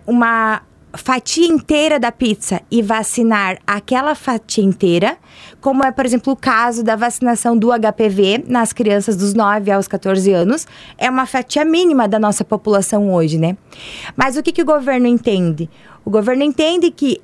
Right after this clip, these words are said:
em fazendo esse investimento nessa pequena fatia de pizza, com esse alto custo que tem essa vacina, ele vai caminhando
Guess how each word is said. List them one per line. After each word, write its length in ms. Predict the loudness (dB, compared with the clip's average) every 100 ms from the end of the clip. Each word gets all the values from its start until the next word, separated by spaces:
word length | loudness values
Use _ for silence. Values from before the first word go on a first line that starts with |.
| -2
em 140 | 0
fazendo 640 | 0 -2 -2 -2 0 2 2
esse 240 | 2 2
investimento 680 | 0 0 2 2 2 2 2
nessa 520 | 4 4 2 -2 -4
pequena 460 | -4 -4 -2 0 -2
fatia 380 | -2 -6 -4 -2
de 120 | -2
pizza, 720 | -2 -2 -2 -4 -2 0 -2 -6 -20 -20 -20 -20 -2
com 260 | 0 2
esse 260 | 2 0 0
alto 400 | 2 2 2 -2
custo 400 | 2 2 2 -2
que 100 | -6
tem 240 | 0 2
essa 220 | 0 -2 -4
vacina, 680 | -4 -4 -4 -2 0 -2 -6 -18 -18 -4
ele 200 | 0 0
vai 240 | 0 -2
caminhando 960 | 0 -2 2 2 2 2 0 0 0 -2